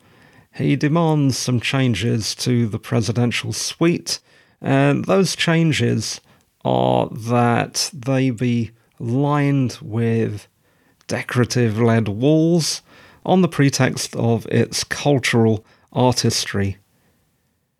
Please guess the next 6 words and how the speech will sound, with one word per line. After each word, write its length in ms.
During 580
his 480
induction 800
as 340
the 80
president, 800